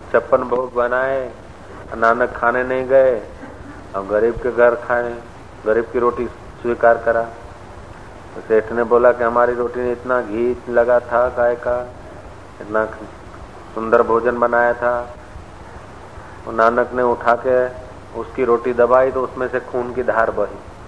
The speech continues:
या तो निकालने के लिए संकल्प का उपयोग किया जाता है, फिर रोटी से तो क्या, पत्थर से भी निकल सकता है,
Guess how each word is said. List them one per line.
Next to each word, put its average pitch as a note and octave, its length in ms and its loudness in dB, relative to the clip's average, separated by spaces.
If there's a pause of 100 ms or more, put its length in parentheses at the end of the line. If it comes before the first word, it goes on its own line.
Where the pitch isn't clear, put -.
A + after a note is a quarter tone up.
(880)
या C3+ 120 6
तो C#3+ 100 2
निकालने D3 500 4
के D#3 120 -2
लिए D3+ 140 2
संकल्प D3 520 -2
का C#3+ 60 4
उपयोग C3 360 -2
किया A2+ 120 -2
जाता G2 300 -8
है, F2+ 60 -16 (640)
फिर C3+ 100 -2
रोटी D3 280 2
से D#3+ 160 -2
तो D#3+ 120 -2
क्या, E3 400 -2 (1000)
पत्थर C#3 240 2
से D3+ 120 2
भी C#3+ 100 2
निकल C3+ 260 0
सकता G#2+ 340 -6
है, - 60 -12